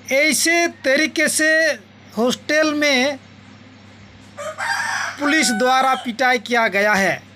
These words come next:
इसी से आदिवासियों को पढ़ने का कोई ज़रूरत नहीं। कौन सा टाटा बिरला बनना है पढ़ाई करके भी?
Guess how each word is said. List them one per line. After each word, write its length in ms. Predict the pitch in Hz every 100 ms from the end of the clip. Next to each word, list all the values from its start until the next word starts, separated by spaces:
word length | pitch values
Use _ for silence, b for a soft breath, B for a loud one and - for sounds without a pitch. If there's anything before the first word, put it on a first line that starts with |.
| - -
इसी 260 | 247 302 302
से 240 | 302 302 254 -
आदिवासियों 1000 | 202 233 285 302 269 247 247 269 277 269
को 440 | 254 - 262 202 - - - -
पढ़ने 320 | 269 277 285 294
का 120 | 285
कोई 320 | - 285 285
ज़रूरत 420 | 240 240 220 208
नहीं। 160 | 190 165 - -
कौन 240 | 269 330 320
सा 140 | 302
टाटा 360 | 285 262 262 254
बिरला 340 | 233 233 226
बनना 360 | 196 208 196 190
है 140 | 175 - - - - - - - - -
पढ़ाई 260 | 214 220
करके 400 | 214 208 196 208
भी? 140 | 175